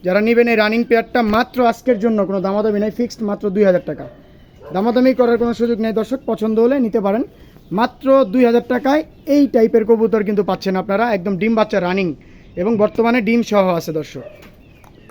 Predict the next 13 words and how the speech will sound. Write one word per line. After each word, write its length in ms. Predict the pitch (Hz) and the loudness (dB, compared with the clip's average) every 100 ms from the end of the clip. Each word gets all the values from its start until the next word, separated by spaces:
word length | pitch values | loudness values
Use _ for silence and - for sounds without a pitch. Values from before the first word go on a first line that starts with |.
| - - - - - - 539 - 539 - - - - - - - - - - - - - - - - - - - - - - - - - - - | -20 -20 -20 -20 -20 -20 -20 -20 -20 -20 -20 -20 -20 -20 -20 -20 -20 -20 -20 -20 -20 -20 -20 -20 -20 -20 -20 -20 -20 -20 -20 -20 -20 -20 -20 -10
মাশাআল্লাহ। 640 | 156 139 - 123 117 123 - - - - - - - - - - - - - - - | -10 -10 -14 -16 -16 -18 -18 -20 -20 -20 -20 -20 -20 -20 -20 -20 -20 -20 -20 -20 -8
সুপ্রিয় 260 | 214 233 | -2 0
দর্শক, 360 | 233 226 247 269 - 294 | 2 0 0 -2 -4 -6
এখানে 340 | 208 220 220 | -4 -2 0
এক 120 | 226 220 | -2 -2
পিস, 220 | 233 214 220 | -4 -4 0
আহ, 140 | 202 | 0
সিঙ্গেল 600 | 190 220 240 240 254 277 | 0 -2 0 2 0 -2
শাডেল 340 | - 202 220 | -4 -2 -2
ফিল 200 | - 226 | 0 0
ব্যাগের 260 | 220 214 214 | 0 0 0
মাদি 300 | 202 202 220 | 0 0 2
আছে, 220 | 196 196 | 0 -2